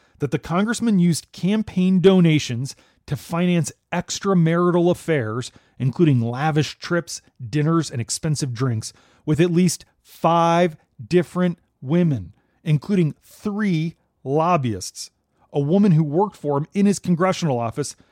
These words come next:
and another young woman who worked for a member of House G O P leadership. Hunter told the local T V station that he, quote, "did make mistakes,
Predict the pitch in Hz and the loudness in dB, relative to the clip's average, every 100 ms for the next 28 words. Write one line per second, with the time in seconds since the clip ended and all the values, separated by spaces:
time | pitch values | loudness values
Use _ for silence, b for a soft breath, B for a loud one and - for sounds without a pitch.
0 | b b 147 160 226 240 175 156 143 151 | b b 2 4 4 4 4 4 4 4
1 | 175 165 160 185 180 - 170 151 180 196 | 4 2 2 0 0 -2 0 2 2 0
2 | 202 170 - 185 196 - 139 151 202 196 | -2 -6 -8 -2 -2 -4 -10 -6 -2 -2
3 | 196 190 175 196 190 135 - 120 - _ | -4 -12 -6 -4 -4 -4 -10 -16 -18 _
4 | _ _ _ _ _ _ _ _ _ _ | _ _ _ _ _ _ _ _ _ _
5 | 170 180 175 - 185 165 139 151 147 147 | -4 -2 -2 0 0 2 0 0 -2 -6
6 | - 139 147 139 151 135 147 131 135 131 | -4 -2 -2 -4 -4 -4 -2 -2 -4 -4
7 | 139 - 180 160 - 277 208 190 180 151 | -8 -2 -2 -2 -2 -2 2 2 2 0
8 | - 208 135 - | 0 2 0 -4